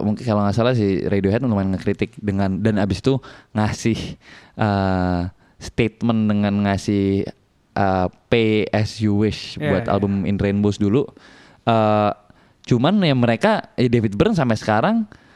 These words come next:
Speaker 1: bener-bener masih ngulik, masih ngedep dan nyari cara-cara baru untuk, eh, tetep, apa ya, tetep exist di society. Jadi gua ngelihatnya emang mau nggak mau sebagai musisi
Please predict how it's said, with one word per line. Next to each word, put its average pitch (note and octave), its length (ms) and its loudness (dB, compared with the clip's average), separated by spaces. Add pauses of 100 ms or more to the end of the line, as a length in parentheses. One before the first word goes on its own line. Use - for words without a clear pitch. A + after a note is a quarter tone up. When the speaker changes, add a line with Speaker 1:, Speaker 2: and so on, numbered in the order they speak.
(240)
Speaker 1:
bener-bener G#2 1000 0 (280)
masih A2+ 360 0
ngulik, A2+ 560 0
masih G2+ 800 0
ngedep G2+ 480 -2
dan A2 340 0
nyari G#2 380 -2
cara-cara G2+ 480 0
baru G2 460 0
untuk, G#2 420 -2 (560)
eh, F#2+ 720 -2 (320)
tetep, - 360 -2 (1000)
apa E3 300 -2
ya, G2+ 180 2 (240)
tetep - 480 -4 (400)
exist A2+ 560 -2
di A#2+ 80 -2
society. B2+ 560 -2
Jadi B2 180 0 (300)
gua D3 160 2
ngelihatnya D#3+ 460 0
emang C3 200 0
mau A2 220 2
nggak G#2 180 2
mau A2 380 0 (240)
sebagai G#2+ 560 -2
musisi G#2+ 560 -2